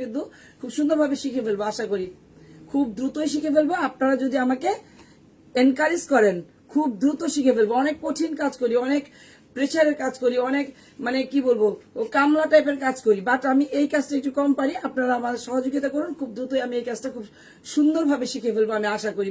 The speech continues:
বিশ্বাস করি। অনেক কঠিন কাজ করি, পা-, করতে পারি, কিন্তু এটা আমার অনেক কষ্ট হয়, একদম আমি, একদম মন চায় না এটা করতে, really।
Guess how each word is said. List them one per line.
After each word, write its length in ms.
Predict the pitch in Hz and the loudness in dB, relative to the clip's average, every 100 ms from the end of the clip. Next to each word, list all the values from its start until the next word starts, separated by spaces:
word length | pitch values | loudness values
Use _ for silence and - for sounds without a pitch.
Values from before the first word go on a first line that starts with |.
| 214 | -6
বিশ্বাস 260 | - 247 - 214 | -6 -6 -6 -6
করি। 140 | 170 - - - 269 | -6 -10 -20 -10 -2
অনেক 160 | 294 311 311 | 0 0 -2
কঠিন 240 | 277 320 302 | -2 -2 -4
কাজ 100 | 277 269 | -6 -4
করি, 120 | 269 381 285 | -6 -4 -8
পা-, 180 | 240 226 | -6 -6
করতে 180 | 247 254 | -4 -2
পারি, 120 | 254 285 | -2 -4
কিন্তু 140 | 226 240 | -2 0
এটা 140 | 247 262 254 | 0 -2 -2
আমার 140 | 247 240 | -4 -4
অনেক 140 | 240 226 | -6 -6
কষ্ট 180 | 208 226 190 | -6 -4 -4
হয়, 120 | 175 - - - - | -4 -10 -20 -12 -6
একদম 200 | 226 254 254 | 0 4 6
আমি, 100 | 269 - | 4 2
একদম 200 | 247 269 269 | 2 6 6
মন 100 | 311 294 | 4 2
চায় 180 | 262 220 | 4 6
না 60 | 214 220 | 4 4
এটা 120 | 226 214 | 4 2
করতে, 240 | 240 - 196 - - - - - - 240 | 0 2 -6 -6 -16 -20 -20 -10 2 4
really। 300 | 277 226 | 6 4